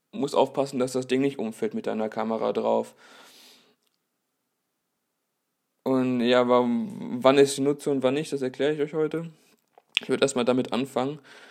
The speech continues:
was für Stative ich überhaupt nutze. Also ich nutze ein kleines Travel-Stativ von Manfrotto, das Manfrotto Be Free. Hm, das haben, das haben, glaub ich, viele.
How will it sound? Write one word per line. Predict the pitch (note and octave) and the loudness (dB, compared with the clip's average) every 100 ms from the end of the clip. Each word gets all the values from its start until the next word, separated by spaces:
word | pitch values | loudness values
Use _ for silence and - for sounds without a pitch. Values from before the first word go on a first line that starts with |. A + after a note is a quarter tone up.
| - | -10
was | - - | -8 -6
für | |
Stative | C3 B2 A#2+ A#2+ A2+ | -2 0 0 -2 -4
ich | A#2 | -4
überhaupt | A2+ - | -6 -6
nutze. | G#2 - - | -12 -12 -12
Also | A#2 A#2 | -10 -8
ich | |
nutze | C3 C3+ C#3 | -6 -8 -6
ein | C3 C3 C3 | -6 -6 -6
kleines | - C3+ C#3 - | 0 2 2 -2
Travel-Stativ | - D3 D3+ D3 D3 D3+ D3 | 2 2 4 0 -2 -2 -6
von | A#2+ | -6
Manfrotto, | A#2+ A#2+ - C#3 D3 C#3+ | -6 -8 -4 -4 -2 -4
das | A#2+ - | -4 -6
Manfrotto | - - A#2+ | -8 -8 -8
Be | A#2+ A#2+ | -8 -8
Free. | A#2+ C#3 E3 - _ _ _ _ _ _ _ _ - | -6 -6 -6 -14 _ _ _ _ _ _ _ _ -12
Hm, | C3 C3+ | -8 -4
das | A#2+ A#2+ | -6 -4
haben, | A#2 | -4
das | A2+ D#3 | -4 -6
haben, | D3 | 0
glaub | A#2 | 0
ich, | A#2 | 0
viele. | - A2+ - | -4 -6 -6